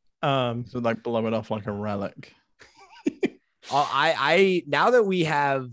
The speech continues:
Speaker 3: uh, Nintendo Noise going and Chewy's, like, on that
Speaker 1: Mm-hmm.
Speaker 3: show, I'm like, "I think we just bring it back as a weekly segment so that we don't
Speaker 1: Yeah.
Speaker 3: have any
Speaker 1: There you
Speaker 3: excuse
Speaker 1: go.
Speaker 3: to not work out," you know? And I
Speaker 1: Honestly,
Speaker 3: think
Speaker 1: smart. Yeah. It's, it's not that, the first, the one time I played it when I <laughs>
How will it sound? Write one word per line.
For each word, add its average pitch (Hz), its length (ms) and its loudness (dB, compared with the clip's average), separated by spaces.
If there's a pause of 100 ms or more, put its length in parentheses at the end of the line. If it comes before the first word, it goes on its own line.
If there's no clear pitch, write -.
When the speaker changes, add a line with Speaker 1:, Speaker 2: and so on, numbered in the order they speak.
(140)
Speaker 3:
uh, 110 300 0
Nintendo 113 520 -2
Noise 110 240 -2
going 107 240 -4
and 95 120 -8
Chewy's, 117 440 -4
like, 104 200 -6
on 110 260 0
that 110 120 -4
Speaker 1:
Mm-hmm. 127 80 -8
Speaker 3:
show, 113 280 -2
I'm 120 140 -2
like, 110 180 -4
"I 127 80 0
think 185 160 -2
we 196 140 2
just 156 220 0
bring 139 140 0
it 123 80 0
back 120 220 0
as 113 80 -10
a 104 60 -6
weekly 107 340 -6
segment 104 440 -4
so - 120 -10
that 101 60 -4
we 101 100 -6
don't 101 160 -2
Speaker 1:
Yeah. 135 80 -2
Speaker 3:
have 101 80 -4
any 101 300 -6
Speaker 1:
There 101 60 -10
you 101 40 -8
Speaker 3:
excuse 151 380 -6
Speaker 1:
go. 139 100 0
Speaker 3:
to 117 60 -2
not 104 180 -2
work 98 220 -8
out," 104 340 -2
you 104 140 -6
know? 101 80 -4
And 104 80 0
I 170 40 2
Speaker 1:
Honestly, 196 360 0
Speaker 3:
think 120 180 -8
Speaker 1:
smart. 139 540 0
Yeah. 139 300 -2 (540)
It's, - 360 0
it's 220 260 0
not 208 380 0
that, 196 260 -6
the 202 120 -2
first, 226 440 -2 (100)
the 170 100 2
one 180 360 0
time 180 240 -2
I 170 80 -2
played 160 300 -2
it 151 160 -2
when 143 120 -4
I 131 80 -2
<laughs> - 140 -14